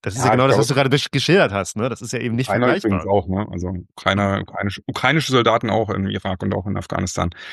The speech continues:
Speaker 1: Ja.
Speaker 2: Ähm, ja, wobei, u-, ja, das genau in, in, in Gänze so, ne? Äh, oder nicht in Gänze, sondern in, äh, äh, im größeren Maßstab. Aber, ähm, also es gibt auch polnische Soldaten, die in, äh, in, jetzt in der Ukraine kämpfen.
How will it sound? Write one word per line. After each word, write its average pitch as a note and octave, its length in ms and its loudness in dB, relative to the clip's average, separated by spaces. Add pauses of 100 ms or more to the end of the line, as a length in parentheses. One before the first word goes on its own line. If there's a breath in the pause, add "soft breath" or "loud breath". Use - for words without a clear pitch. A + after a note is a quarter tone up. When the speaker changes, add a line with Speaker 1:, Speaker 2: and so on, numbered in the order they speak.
(200 loud breath)
Speaker 1:
Ja. G2 100 4
Speaker 2:
Ähm, G2+ 240 4 (340)
ja, F#2 460 0
wobei, F#2+ 340 2
u-, G#2+ 540 -6
ja, G2+ 400 0
das - 260 -6
genau G#2 280 4
in, G#2+ 200 2
in, G#2+ 180 0
in A2 280 0
Gänze A2 320 0
so, F#2+ 200 -2
ne? G2+ 360 0
Äh, G2 100 2
oder G2 140 0
nicht E2+ 180 -2
in - 80 -8
Gänze, F2+ 240 -8
sondern F#2+ 260 -4
in, F#2 200 -4
äh, F2+ 260 -6 (800 loud breath)
äh, F2+ 140 -2
im G2 100 0
größeren G2+ 400 4
Maßstab. F2+ 520 0 (200)
Aber, F2+ 360 2
ähm, F2+ 500 2 (200)
also F2+ 140 -2
es F2+ 80 -2
gibt - 180 0
auch - 120 2
polnische G#2 340 4
Soldaten, F#2+ 480 2
die F#2+ 180 2
in, F2+ 320 2
äh, F#2 200 0
in, F#2 160 -2
jetzt G2 180 -2
in - 80 -2
der F#2 100 -2
Ukraine G#2+ 380 -2
kämpfen. G#2+ 440 -6